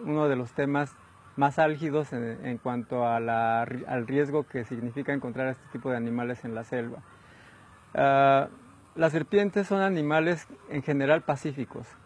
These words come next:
no son agresivos. Su naturaleza más bien es tímida y rehuyen a la presencia humana. Eventualmente, cuando uno encuentra una serpiente,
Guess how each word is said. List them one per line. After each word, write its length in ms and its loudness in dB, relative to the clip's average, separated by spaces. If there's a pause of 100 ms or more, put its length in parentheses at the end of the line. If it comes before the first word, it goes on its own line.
(340)
no 140 0
son 200 0
agresivos. 580 -2 (360)
Su 80 -4
naturaleza 920 4
más 180 -2
bien 160 -2
es 140 -4
tímida 580 0 (100)
y 100 0
rehuyen 760 0 (260)
a 100 -4
la 120 0
presencia 480 -4
humana. 420 -2 (640)
Eventualmente, 840 2
cuando 360 0
uno 220 0
encuentra 720 0
una 220 -2
serpiente, 640 -2